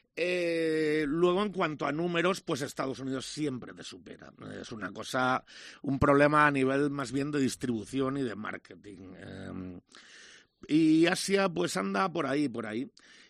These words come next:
Y lo que es el cine europeo, pues va como un tiro, va estupendamente a, a nivel general.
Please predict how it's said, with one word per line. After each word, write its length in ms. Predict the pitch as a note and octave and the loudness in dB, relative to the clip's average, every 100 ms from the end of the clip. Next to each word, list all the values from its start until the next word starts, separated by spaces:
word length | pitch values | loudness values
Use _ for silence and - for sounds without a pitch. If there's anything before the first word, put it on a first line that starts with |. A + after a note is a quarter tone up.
| _ | _
Y 120 | F3 | -2
lo 120 | E3 | 0
que 100 | C#3+ | 0
es 80 | D#3+ | -2
el 160 | G3+ G#3+ | -2 -2
cine 180 | F3 E3 | -2 -2
europeo, 440 | F#3 C3+ A2 E3+ | 0 0 0 -2
pues 180 | F3+ G#2+ | -2 -4
va 80 | A2+ | -4
como 140 | E3+ | -4
un 160 | D3 G#2 | -6 -4
tiro, 360 | A2 G#2+ F#2 F2+ | -4 -4 -6 -4
va 120 | C3+ | -4
estupendamente 920 | - F3+ C3 A2+ G#2+ F#3 D3 B2+ A2+ | -2 -6 -6 -8 -8 -6 -8 -8 -10
a, 320 | G2+ G2+ G#2 | -10 -10 -12
a 80 | A#2 | -10
nivel 300 | A#2 A2+ A2 | -8 -6 -8
general. 540 | A#2+ G#2 A2+ F3 C#3 | -10 -10 -6 -4 -6